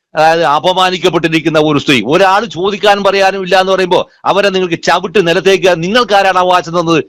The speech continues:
നിങ്ങൾക്ക് ആരാണ് അവകാശം തന്നത്? ഇപ്പൊ നമ്മളിപ്പോ വേറെ എവി-, വേറെ എവിടെയും പോണ്ട, നമ്മളിപ്പോ ദാ ഈ ഇപ്പൊ ആലപ്പുഴയിൽ ചെല്ലുമ്പോ, ആ, കടക്കുന്ന സമയത്ത് കെ പി എസ് സിയുടെ ഒരു പിന്നെ ഇതുണ്ട്,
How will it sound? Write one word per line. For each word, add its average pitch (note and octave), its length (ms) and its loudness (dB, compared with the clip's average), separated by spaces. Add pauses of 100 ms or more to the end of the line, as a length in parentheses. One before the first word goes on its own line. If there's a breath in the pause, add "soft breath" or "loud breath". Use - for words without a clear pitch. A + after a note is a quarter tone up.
(120)
നിങ്ങൾക്ക് G3+ 300 2
ആരാണ് A#3 220 2
അവകാശം G3 320 0
തന്നത്? F3 380 -6 (340)
ഇപ്പൊ C3 120 0
നമ്മളിപ്പോ F#3 440 0
വേറെ G#3 140 6
എവി-, F#3+ 300 2
വേറെ G#3+ 140 0
എവിടെയും G3 320 0
പോണ്ട, F#3 180 0
നമ്മളിപ്പോ D#3+ 500 0
ദാ F3 220 4 (100)
ഈ E3+ 160 2
ഇപ്പൊ E3 140 0
ആലപ്പുഴയിൽ F#3 520 2
ചെല്ലുമ്പോ, F3 480 0 (300 soft breath)
ആ, F3+ 60 2
കടക്കുന്ന E3+ 360 0
സമയത്ത് F3 380 -2
കെ F3 80 6 (140)
പി G#3 140 -2
എസ് F#3+ 120 0
സിയുടെ F3 360 2
ഒരു F3 340 -2
പിന്നെ E3 280 -2
ഇതുണ്ട്, D#3+ 180 0